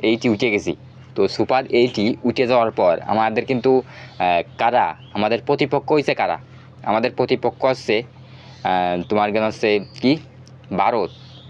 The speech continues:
তারপরে আফগানিস্তান আর অস্ট্রেলিয়া, বাঘা বাঘা দল, ঠিক আছে? তো আমাদের কিন্তু যদি সুপার এইটের পরের লেভেলে যদি উঠতে হয়, তাহলে হচ্ছে আমাদের এগের সাথে খেলা করতে হবে, খেলা করে জিততে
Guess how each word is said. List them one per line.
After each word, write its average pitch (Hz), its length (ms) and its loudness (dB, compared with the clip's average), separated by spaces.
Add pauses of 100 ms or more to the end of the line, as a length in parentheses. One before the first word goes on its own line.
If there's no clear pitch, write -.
(160)
তারপরে 101 260 0 (160)
আফগানিস্তান 113 600 -2 (120)
আর 110 80 0 (160)
অস্ট্রেলিয়া, 90 500 0 (760)
বাঘা 98 220 2
বাঘা 110 220 2
দল, 87 200 0 (180)
ঠিক 107 200 -2
আছে? 90 120 -2 (880)
তো 131 100 2 (320)
আমাদের 117 280 0
কিন্তু 135 180 0 (180)
যদি 123 180 2 (460)
সুপার 131 260 0 (120)
এইটের 120 220 2 (100)
পরের 117 280 2 (140)
লেভেলে 135 440 2
যদি 127 140 2 (100)
উঠতে 110 260 0 (120)
হয়, 104 320 2 (180)
তাহলে 98 260 0
হচ্ছে - 180 -8
আমাদের 104 340 0 (920)
এগের 113 240 0
সাথে 131 180 -2 (160)
খেলা 113 220 2
করতে 131 320 -4
হবে, 143 140 2
খেলা 117 220 0
করে 143 200 -2 (100)
জিততে 135 300 0